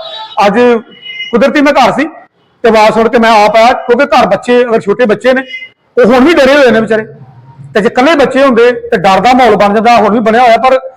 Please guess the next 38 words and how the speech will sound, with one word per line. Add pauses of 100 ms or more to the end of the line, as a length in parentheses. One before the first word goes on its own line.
(180)
ਮੇਰਾ
ਮਤਲਬ
ਇਹਨਾਂ
ਚੋਰਾਂ
ਦੇ
ਇੰਨੇ
ਹੌਸਲੇ
ਬੁਲੰਦ
ਨੇ (460)
ਕਿ
ਜਿਹੜੇ
ਸਵੇਰੇ
ਚਾਰ
ਵਜੇ, (600)
ਉਦੋਂ
ਤੇ
ਚਹਿਲ
ਪਹਿਲ
ਵੀ
ਹੋ
ਜਾਂਦੀ
ਸ਼ਹਿਰ
ਦੇ
ਵਿੱਚ, (340)
ਤੇ
ਸ਼ਰੇਆਮ
ਆ
ਕੇ
ਦੁਕਾਨ
ਦੇ
ਉੱਪਰ
ਚੋਰੀ
ਕਰਨ
ਦੀ
ਕੋਸ਼ਿਸ਼
ਕੀਤੀ
ਗਈ
ਆ।